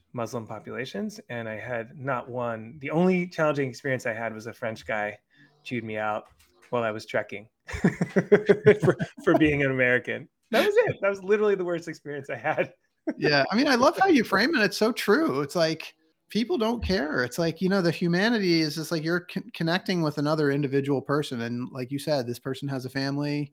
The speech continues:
Speaker 2: you know, you've got your needs. It's like, whatever's going on in the media, but at the end of the day, like, people are people.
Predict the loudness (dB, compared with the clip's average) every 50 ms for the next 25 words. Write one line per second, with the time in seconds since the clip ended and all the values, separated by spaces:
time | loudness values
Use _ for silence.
0 | _ _ -20 -20 _ _ _ -8 -6 -4 -4 -4 -6 -4 -2 -2 -2 0 0 -2
1 | -2 -2 0 0 0 -2 -4 -4 -6 -12 -8 -6 -6 -6 -4 -4 -4 -4 -4 -4
2 | -6 -4 -4 -2 -2 -2 -2 -2 -2 -2 -4 -4 -4 -4 -4 -2 -2 -2 -2 -2
3 | -2 -4 -6 -6 -6 -6 -6 -6 -4 -4 -6 -4 -4 -6 -4 -4 -6 -6 -8 -10
4 | -12 -12 -8 -8 -10 -10 -8 -10 -12 -12 -12 -14 -16 -16 _